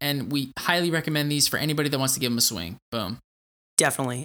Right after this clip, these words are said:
Speaker 2: Um, so let's go into our reviews. We had three, but we read one. So simple math, we have two left.
Speaker 1: Two left.
Speaker 2: Yeah. So the first one, uh, comes to us from the Skitch, uh, and that's in the United States.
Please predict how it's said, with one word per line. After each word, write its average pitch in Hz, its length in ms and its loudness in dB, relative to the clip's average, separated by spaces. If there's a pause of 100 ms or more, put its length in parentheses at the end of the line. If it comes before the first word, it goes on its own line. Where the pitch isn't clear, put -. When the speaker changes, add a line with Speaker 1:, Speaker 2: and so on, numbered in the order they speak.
(100)
Speaker 2:
Um, 170 460 2
so 190 340 6
let's 185 280 2
go 196 160 4
into 185 320 4
our 175 280 2
reviews. 170 480 0
We 156 120 0
had 196 260 0
three, 220 220 0
but 180 160 0
we 143 100 -2
read 170 240 0
one. 202 320 0
So 208 400 4
simple 180 320 2
math, 233 320 0
we 135 120 0
have 123 120 -2
two 226 200 4
left. - 500 -2
Speaker 1:
Two 220 160 2
left. 127 320 0 (120)
Speaker 2:
Yeah. 127 220 -2
So 190 400 4
the 180 300 0
first 311 500 2
one, 127 480 2 (480)
uh, 120 320 2 (220)
comes 165 280 4
to 175 120 2
us - 180 2 (160)
from 156 520 0
the 151 340 -2
Skitch, - 760 4 (500)
uh, 127 40 -4 (340)
and 117 120 -2
that's 123 280 4
in 143 140 0
the 135 80 0
United 151 400 0
States. - 560 2